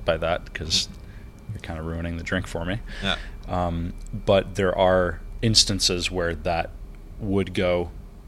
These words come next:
Speaker 1: perfectly for a certain style of cocktail. So I,
Speaker 2: Mm-hmm.
Speaker 1: I'm not, I'm not against it as a technique, but it has its time and place.
Speaker 2: Yeah. What is your take on mass-produced spirits versus spirits from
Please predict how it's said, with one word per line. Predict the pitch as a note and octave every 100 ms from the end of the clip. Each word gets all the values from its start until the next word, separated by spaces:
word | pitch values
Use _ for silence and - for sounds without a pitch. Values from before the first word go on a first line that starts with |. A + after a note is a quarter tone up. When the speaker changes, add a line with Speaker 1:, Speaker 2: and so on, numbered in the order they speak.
| - -
Speaker 1:
perfectly | G#2 G2 F#2 F#2 E2+
for | - D#2+
a |
certain | - E2 D#2+
style | D#2+ - D#2+ D#2+
of | D#2+
cocktail. | - D#2+ - - D#2+
So | -
I, | E2
Speaker 2:
Mm-hmm. | F2
Speaker 1:
I'm | F2+
not, | F#2 F2
I'm | G2+
not | G2+ G2
against | E2+ G2 G2 -
it | F#2+
as | F#2 F2+
a |
technique, | E2+ F#2 - G#2 -
but | F#2
it | E2+
has | F2+ E2+
its | E2 - - -
time | F2+ E2+
and | D#2+
place. | F2 F#2 - - -
Speaker 2:
Yeah. | A2 G#2+ - - - - - C3
What | D#3 G3+
is | G#3
your | G3 F#3 F3+ - -
take | - E3 E3 -
on | C3+ C3+ C3 -
mass-produced | B2+ C#3 D3 - B2+ B2+ A#2+ - G2+
spirits | - C3 B2+ B2 - -
versus | A2+ A#2 - A2 - - -
spirits | - C3+ A2+
from | - G2+ G2